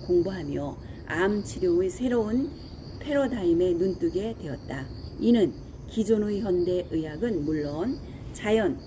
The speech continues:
면역 요법과 식이요법, 심리요법, 예술요법, 침술요법, 작업요법 등 환자에게 도움이 되는 모든 치료를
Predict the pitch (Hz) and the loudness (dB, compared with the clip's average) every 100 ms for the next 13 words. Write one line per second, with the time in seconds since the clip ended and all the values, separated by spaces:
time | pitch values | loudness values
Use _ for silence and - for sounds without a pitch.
0 | - - 165 165 170 170 165 151 143 147 | -12 0 2 4 2 4 2 0 -6 -10
1 | - - 190 330 - 254 226 - - 147 | -6 -4 -4 -6 -6 -2 -2 -2 -4 -4
2 | - - - - - - 302 285 262 180 | -6 -8 -12 -10 -10 0 4 6 4 0
3 | - 127 - - - - 180 220 220 220 | -4 -6 -6 -12 -12 0 6 8 6 2
4 | 190 160 - 151 196 - - - - 302 | 0 0 -2 -6 -6 -10 -12 -8 2 2
5 | 285 262 180 156 - - - - - - | 2 0 0 -2 -4 -6 -8 -10 -10 -10
6 | - - 202 226 202 165 - 147 - 226 | -8 -2 2 2 2 2 0 -10 0 0
7 | 180 - - - - 160 170 165 165 160 | 0 -4 -10 -12 -8 0 2 2 0 0
8 | 170 165 196 196 185 165 196 233 170 208 | -2 0 0 4 4 2 0 0 4 4
9 | 269 254 190 170 - 147 170 233 | 4 2 0 -4 -6 -2 0 0